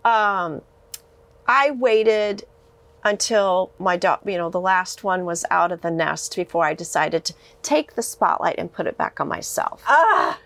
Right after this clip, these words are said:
Speaker 1: You know,
Speaker 2: Love
Speaker 1: because
Speaker 2: that.
Speaker 1: they were, I was focused on
Speaker 2: That's
Speaker 1: the
Speaker 2: a quote.
Speaker 1: kids. I was focused on my kids.
Speaker 2: <laughs> Which we
Speaker 1: And
Speaker 2: should be.
Speaker 1: yeah,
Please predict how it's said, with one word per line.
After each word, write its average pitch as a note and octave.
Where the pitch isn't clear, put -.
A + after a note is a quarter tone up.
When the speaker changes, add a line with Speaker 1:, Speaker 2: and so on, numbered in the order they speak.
Speaker 1:
You A3+
know, F3
Speaker 2:
Love C3+
Speaker 1:
because C#4
Speaker 2:
that. G#3+
Speaker 1:
they C#4+
were, C4
I C#4
was A4+
focused B3
on A#3+
Speaker 2:
That's A#3
Speaker 1:
the -
Speaker 2:
a -
quote. F#3
Speaker 1:
kids. -
I C4
was C#4+
focused C4
on A3+
my G#3+
kids. G#3
Speaker 2:
<laughs> -
Which A3+
we A3+
Speaker 1:
And G#3+
Speaker 2:
should A#3+
be. A#3+
Speaker 1:
yeah, C#4